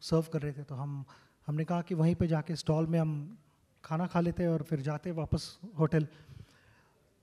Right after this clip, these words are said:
तो मेरा दोस्त वहाँ से वापस जा रहा था उस मैच के बाद, तो मैंने कहा कि "मेरा एक पार्सल है, can you please carry that parcel for me?" तो he said, "हाँ, no problem, मेरे को अभी देना, तो फिर कल सुबह तुम्हें जगाने की ज़रूरत नहीं है।"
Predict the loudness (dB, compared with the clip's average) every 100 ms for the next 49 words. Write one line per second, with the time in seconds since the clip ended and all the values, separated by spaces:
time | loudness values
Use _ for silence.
0 | _ 8 10 8 6 -6 -20 _ _ _
1 | _ 4 6 8 10 10 8 4 4 4
2 | 4 4 6 6 4 6 6 4 2 2
3 | 4 2 2 0 -4 -4 -10 -20 _ _
4 | _ _ _ _ _ _ 0 2 4 4
5 | 2 2 2 2 2 4 6 4 2 0
6 | 0 0 2 2 2 0 0 0 0 0
7 | 0 0 2 0 0 -2 0 -2 0 -2
8 | -2 -8 _ _ _ _ _ -12 -4 -2
9 | 2 2 4 4 4 2 2 4 6 8
10 | 6 2 -4 -4 -2 0 2 2 2 2
11 | 0 0 -6 -8 -2 2 2 0 -2 0
12 | 0 4 4 6 6 6